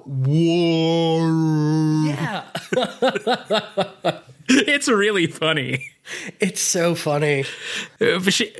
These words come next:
Speaker 1: what else is funny also is she runs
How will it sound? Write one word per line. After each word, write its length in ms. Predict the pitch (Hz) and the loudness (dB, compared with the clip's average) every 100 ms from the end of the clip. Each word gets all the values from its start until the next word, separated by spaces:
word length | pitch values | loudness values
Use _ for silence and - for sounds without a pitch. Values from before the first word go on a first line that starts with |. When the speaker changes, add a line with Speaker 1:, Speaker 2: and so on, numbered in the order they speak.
| - - | -8 0
Speaker 1:
what 200 | 180 214 | 2 4
else 240 | 196 226 | 2 2
is 180 | 247 220 | 2 2
funny 280 | - 190 175 | 2 2 2
also 480 | 165 190 - 185 165 | 2 0 0 0 2
is 380 | 151 147 139 131 - 143 - - - | 0 0 -2 -6 -10 -12 -12 -16 -6
she 360 | - - 247 294 | -2 0 0 2
runs 760 | 208 165 175 156 139 123 113 | 2 2 2 0 0 -2 -4